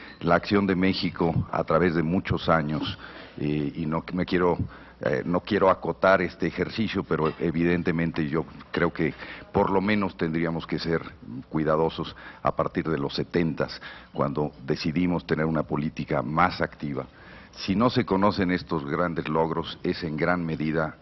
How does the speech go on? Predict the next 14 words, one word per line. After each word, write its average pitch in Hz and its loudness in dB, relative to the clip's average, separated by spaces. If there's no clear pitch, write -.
responsabilidad 76 -2
de 76 -6
muchos 76 -8
de - -8
los 65 -10
que - -18
estamos 71 -6
aquí 69 -10
presentes, - -12
porque 73 -4
no 87 2
hemos, 85 -2
eh, 80 2
tomado 85 4